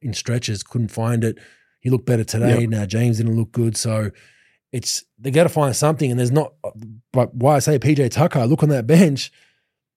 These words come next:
Speaker 1: Norman Powell's gonna come on and score the ball. Bones, the same thing, and Terrence Mann's finding himself. So there's not a whole lot there. They traded away a little bit of depth.
Speaker 2: Early, uh, early fact or fake news. James Harden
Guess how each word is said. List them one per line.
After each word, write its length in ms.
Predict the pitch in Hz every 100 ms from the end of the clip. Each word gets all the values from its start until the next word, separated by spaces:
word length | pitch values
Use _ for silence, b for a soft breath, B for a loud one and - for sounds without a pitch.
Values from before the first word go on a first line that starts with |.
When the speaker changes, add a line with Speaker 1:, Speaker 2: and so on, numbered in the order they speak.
| _ _
Speaker 1:
Norman 280 | 113 135 131
Powell's 240 | 131 147
gonna 120 | 147
come 200 | 127 127
on 80 | 135
and 100 | 123
score 220 | - 113
the 60 | 107
ball. 360 | 101 110 147 - -
Bones, 420 | 98 110 117 123
the 60 |
same 260 | 113 113 113
thing, 400 | 123 113 101 120
and 140 | 107 101
Terrence 280 | 107 110 -
Mann's 240 | 110 110
finding 260 | 120 123 120
himself. 360 | 110 101 95
So 340 | - 104 98 98 b b b b b
there's 140 | - 98
not 160 | 120
a 40 | 143
whole 260 | - 139
lot 180 | 139 110
there. 320 | 92 139 120
They 100 | 85
traded 300 | 95 - 120
away 200 | 120 113
a 60 | 113
little 160 | 110 110
bit 120 | 110
of 140 | 90
depth. 340 | 113 135 - _ _
Speaker 2:
Early, 460 | 160 175 180 170 165
uh, 340 | 160 151 143 135
early 260 | 160 170 165
fact 380 | - 165 156 -
or 40 |
fake 280 | - 151 127
news. 380 | 151 156 135 - b b b b b
James 320 | 160 170 160
Harden 580 | 110 156 170 147 131 135